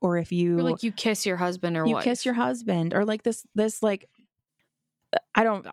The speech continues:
Speaker 1: that's a bummer, y'all, but, like, just imagine, like, I'm in the hospital with my husband. They don't know what's wrong. I'm, I'm kissing his forehead. I'm holding his hand. I'm making sure that he's okay. And you
Speaker 2: Mm-hmm.
Speaker 1: don't know what the fuck is going on. And the viral load is high enough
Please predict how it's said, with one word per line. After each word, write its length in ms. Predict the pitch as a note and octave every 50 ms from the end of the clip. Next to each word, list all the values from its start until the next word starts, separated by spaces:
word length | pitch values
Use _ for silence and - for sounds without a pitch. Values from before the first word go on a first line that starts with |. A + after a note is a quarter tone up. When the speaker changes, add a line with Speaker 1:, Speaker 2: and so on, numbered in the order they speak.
| - - - -
Speaker 1:
that's 180 | - G3 F#3+ F#3+
a 60 | F#3+
bummer, 260 | F3+ F#3 F3+ F3+ F3
y'all, 240 | E3+ E3+ E3 E3+ E3+
but, 140 | F3+ G3 -
like, 180 | G#3 G3 G3
just 200 | G#3 G#3+ G3 -
imagine, 320 | A3+ G#3 G3+ F#3+ F#3+ - -
like, 160 | F#3 F3 F#3+
I'm 160 | F#3 G3 G#3
in 80 | G3+ G3
the 60 | F#3+
hospital 380 | F#3 F#3 F3+ - - - F#3+ F3+
with 120 | F3 -
my 100 | F3+ E3
husband. 260 | E3 E3+ E3+ F3 E3+
They 60 | E3+
don't 80 | F3 F#3+
know 80 | G3+ F#3+
what's 220 | F3 D#3+ - -
wrong. 240 | E3 D#3+ D#3+ - F3+
I'm, 120 | G#3 A3+ - - -
I'm 140 | C4 C4+
kissing 260 | C4+ - C#4+ C4+ C4+ B3
his 120 | A#3+ A3+
forehead. 520 | - - A3+ G#3+ G#3 G#3 A3 G3+ G3+ G3+ G#3
I'm 100 | G#3+ A3
holding 360 | G#3+ - B3+ A#3+ A#3+ A#3 G#3+
his 140 | G3+ G3 -
hand. 640 | - - F#3+ F#3 F#3+ F3+ F3+ F#3 F3+ F3+ F#3 F3+ -
I'm 180 | - - F#3+ G#3+
making 240 | A3 A3+ A#3 B3+ A3+
sure 140 | - G3+ F#3+
that 120 | F3+ F3
he's 160 | F3+ F3+ F3 E3
okay. 640 | D#3 D#3 - - F3 F3 E3+ E3+ E3+ E3 E3 E3 - -
And 180 | A3+ A#3 G#3+ G3
you 120 | F#3 F#3
Speaker 2:
Mm-hmm. 80 | G3+ A#3
Speaker 1:
don't 160 | C4 C#4 A#3
know 100 | G#3 A#3 C4
what 120 | B3+ A#3
the 80 | - F3+
fuck 200 | - F#3+ F3+ -
is 80 | F#3 -
going 280 | - F3 E3 E3+ F3+
on. 300 | F3+ F#3 F3 D#3 D#3 E3+
And 280 | - E3+ E3 E3+ F3 E3+
the 80 | F3 E3+
viral 300 | F3+ F3 F3 F#3+ F#3 F#3
load 200 | F#3 F3 F3 E3+
is 80 | F3
high 180 | - - - A4
enough 460 | F#4 A#3 E3+ E3 A3 C4+ - - -